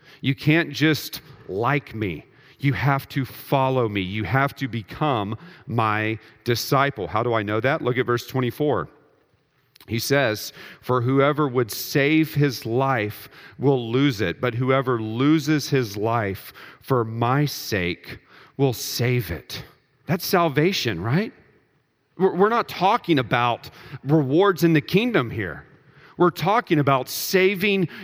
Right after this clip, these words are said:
your soul. And he says, "If you want to save your soul, this faith must propel you to surrender to me as my disciple." There is no one that you are going to find in heaven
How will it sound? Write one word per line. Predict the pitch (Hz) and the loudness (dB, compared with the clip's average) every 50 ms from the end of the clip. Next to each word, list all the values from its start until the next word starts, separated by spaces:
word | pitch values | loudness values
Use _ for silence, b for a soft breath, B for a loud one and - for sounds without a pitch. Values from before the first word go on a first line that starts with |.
| 151 | -10
your | - 131 147 156 | -2 2 2 2
soul. | 143 - - - - 214 226 240 247 233 170 120 95 - - - - - - _ _ _ _ _ _ _ _ _ _ _ _ B B B B B B B | 2 2 -4 -2 0 2 2 4 4 4 2 2 0 -4 -8 -16 -20 -20 -20 _ _ _ _ _ _ _ _ _ _ _ _ B B B B B B B
And | - 180 | 2 4
he | 180 | 4
says, | 170 - 185 170 156 | 4 4 4 4 4
"If | 160 139 - 143 | 4 2 0 -2
you | 180 214 240 | -4 -2 -2
want | 220 240 240 240 233 - | 0 2 2 2 2 2
to | 185 165 | 2 2
save | 147 - - - - 190 208 208 220 220 175 | 2 0 0 0 2 4 4 4 2 2 0
your | 160 170 160 | 2 2 2
soul, | 139 - - - - 220 233 247 226 170 123 104 76 71 67 - _ _ _ _ _ _ _ _ _ _ _ _ b b b b b b b b b b b - | 2 0 -4 -4 0 0 2 2 2 2 0 -2 -6 -10 -16 -20 _ _ _ _ _ _ _ _ _ _ _ _ b b b b b b b b b b b -2
this | 117 175 196 208 - - - | 2 4 4 4 2 -2 -8
faith | - - - - 208 226 233 226 175 123 - - B B B B 120 | -12 -14 -2 2 2 4 6 4 4 2 0 -6 B B B B -8
must | - 131 139 156 175 202 220 208 - - - | -4 0 4 4 4 4 2 0 -4 -8 -8
propel | - 180 165 147 - - - - 196 202 226 226 202 | -2 -2 -2 0 -2 -4 -2 0 2 2 2 2 2
you | 160 151 139 | 2 0 -2
to | - - 151 131 | 0 -2 -4 -2
surrender | - - 156 147 123 120 151 185 214 226 214 214 190 | 0 0 0 0 2 2 0 0 2 2 0 0 0
to | - - 185 165 | 0 0 -2 0
me | 143 131 120 113 113 113 - - - | 2 2 0 0 0 -4 -6 -6 -2
as | 139 143 151 170 170 135 139 | 0 0 0 0 -2 -4 -4
my | 139 139 135 131 131 131 131 | -2 0 0 2 2 0 0
disciple." | 113 127 117 - - - 123 113 113 - - - 90 73 - - _ _ B B B B B B B B 135 - | -2 -4 -4 -4 -4 -2 -2 -2 -2 -4 -6 -10 -12 -12 -14 -18 _ _ B B B B B B B B -4 2
There | 135 170 170 180 | 2 4 4 4
is | 165 175 170 147 107 127 | 2 2 0 0 0 0
no | 139 143 160 175 202 214 | 2 2 4 4 4 2
one | 233 233 233 240 233 208 | 2 2 0 0 2 2
that | 180 151 | 0 0
you | 139 147 160 190 208 | 0 -2 0 2 2
are | 208 202 180 | 2 2 0
going | 139 160 156 165 175 175 185 170 | 0 0 2 2 2 2 2 2
to | 170 | 0
find | - - 175 151 156 156 160 156 151 | 0 0 0 0 0 2 2 2 2
in | 143 | 2
heaven | 120 101 117 117 104 104 104 95 90 | 0 0 -2 -2 -2 -4 -4 -6 -6